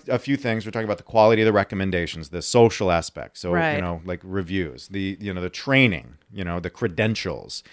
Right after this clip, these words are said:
Speaker 1: um, the information. Are they telling you real things? Or are they making stuff up? "Oh, well, that's the G chord." Well, no, that's actually a D chord, dude. Like, you're completely
Speaker 2: <laughs>
Speaker 1: wrong. Or, like, you know, the,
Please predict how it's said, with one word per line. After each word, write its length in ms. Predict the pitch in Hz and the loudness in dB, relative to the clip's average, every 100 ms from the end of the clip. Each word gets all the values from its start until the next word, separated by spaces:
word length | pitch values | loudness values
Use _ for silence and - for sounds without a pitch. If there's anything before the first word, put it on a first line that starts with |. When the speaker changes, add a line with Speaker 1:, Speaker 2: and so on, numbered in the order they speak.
| - - _ _ | -20 -20 _ _
Speaker 1:
um, 300 | 110 113 110 | -2 0 0
the 140 | 107 127 | 2 2
information. 640 | 151 151 147 196 - 87 | 4 4 6 4 2 -2
Are 120 | 92 | 2
they 140 | 120 123 | 4 4
telling 380 | 127 131 147 | 2 2 4
you 120 | 151 143 | 4 4
real 360 | 120 135 147 | 6 6 6
things? 440 | 160 127 131 160 151 | 4 0 0 0 -2
Or 40 | |
are 60 | 131 | 0
they 120 | 131 | 0
making 500 | 117 110 117 127 127 | 2 2 2 0 0
stuff 420 | - - 113 110 | 0 4 4 4
up? 280 | 139 120 - | 4 2 2
"Oh, 180 | 123 113 | 2 2
well, 100 | 110 | 4
that's 200 | 117 117 | 2 0
the 80 | 101 | -4
G 160 | 110 | -4
chord." 220 | 131 95 | -2 -4
Well, 100 | 90 | -4
no, 140 | 123 139 | -2 0
that's 220 | 151 160 | 2 2
actually 280 | 165 - 147 | -2 -2 -2
a 60 | |
D 240 | 98 110 180 | -2 -6 -8
chord, 300 | - 85 73 | -4 -4 -4
dude. 200 | 80 95 | -6 -2
Like, 200 | 104 - | -4 -4
you're 80 | 101 | -8
completely 880 | 120 110 - 285 143 131 127 117 | -8 -8 2 4 6 4 4 2
Speaker 2:
<laughs> 40 | - | -4
Speaker 1:
wrong. 380 | 104 147 123 98 | 0 4 4 2
Or, 100 | 104 | 0
like, 300 | 101 101 - | 0 -2 -2
you 60 | |
know, 140 | 110 104 | -4 -2
the, 540 | 104 104 - 104 98 | -4 -8 -8 -12 -12